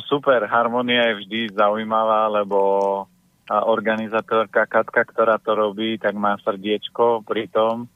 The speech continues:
to znamená, dokáže spájať a smelovať ľudí a dokáže, e, tú harmóniu naplniť osobnosťami, ktoré v tej oblasti sú doma, to znamená, že sa roky tomu venujú. A na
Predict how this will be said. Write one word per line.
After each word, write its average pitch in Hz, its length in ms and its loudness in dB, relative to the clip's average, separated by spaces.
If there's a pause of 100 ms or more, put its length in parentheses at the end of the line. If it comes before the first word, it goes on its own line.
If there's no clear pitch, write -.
(160)
to 101 160 -8
znamená, 104 560 0
dokáže 104 640 0
spájať 101 720 2
a 98 160 -4 (160)
smelovať 104 560 0
ľudí 101 480 -6 (400)
a 98 80 -4
dokáže, 101 800 0
e, - 80 -20 (560)
tú 104 80 -4
harmóniu 104 560 0
naplniť 101 720 -2
osobnosťami, 104 1040 -4 (400)
ktoré 104 480 2
v - 40 -20 (120)
tej 107 80 4
oblasti 104 640 0
sú 104 240 -6
doma, 104 560 2
to 95 160 -6
znamená, 98 480 0
že 98 160 -8
sa 95 160 2
roky 95 240 0
tomu 98 320 -4
venujú. 98 560 -2 (640)
A 107 160 0
na 107 80 4